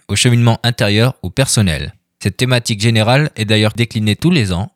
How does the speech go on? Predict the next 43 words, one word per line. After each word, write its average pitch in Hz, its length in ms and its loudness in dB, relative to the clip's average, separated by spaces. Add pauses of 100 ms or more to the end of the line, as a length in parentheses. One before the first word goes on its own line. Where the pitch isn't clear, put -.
avec 95 220 -4
une 95 80 0
sous-thématique 120 720 -2
dans 92 80 0
la 90 80 2
rétrospective 104 760 -2
annuelle 117 320 2
de 98 80 -6
son 92 160 -6
festival. 87 600 -4 (300)
L'objectif 120 380 0
de 101 80 -4
celui-ci 104 480 0
est 107 60 -4
de 101 80 2
multiplier 120 500 2
les 113 80 0
propositions 104 520 0
de 98 60 0
cinéma 117 520 0
en 95 100 -4
synergie 117 480 0
avec 98 180 -2
les 92 160 -4
associations 127 680 2
et - 60 -4
les 104 100 2
institutions 113 560 0
locales, 98 420 -2 (300)
et 143 60 0
pour 160 200 -2
cela, 87 320 -2 (340)
il 123 60 -2
reçoit 120 240 2
le 127 100 2
soutien 120 280 -2
de 120 80 2
la 101 80 2
ville 95 180 -2
et 110 80 -4
de 104 100 0
l'agglomération 123 680 0
d'Alès, 113 480 -2